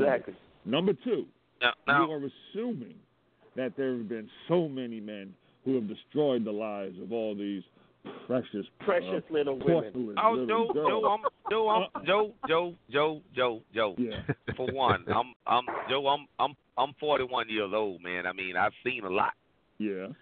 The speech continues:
Speaker 3: And I'm not saying, I'm not saying that it was all men's fault, men's fault. But I, I grew up in an era, uh, that I've seen a lot of,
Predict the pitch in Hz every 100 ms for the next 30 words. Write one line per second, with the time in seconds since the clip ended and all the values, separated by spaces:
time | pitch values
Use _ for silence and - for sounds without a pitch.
0 | _ - 113 135 151 143 170 160 135 156
1 | 165 151 165 151 135 131 117 127 131 120
2 | 113 127 120 104 - 101 98 - _ _
3 | _ 131 120 107 113 107 85 _ _ _
4 | _ 101 98 113 123 110 135 120 139 139
5 | 135 120 113 117 117 110 113 _ _ _
6 | _ _ _ 95 98 95 92 90 85 98
7 | 113 120 - 139 135 110 113 101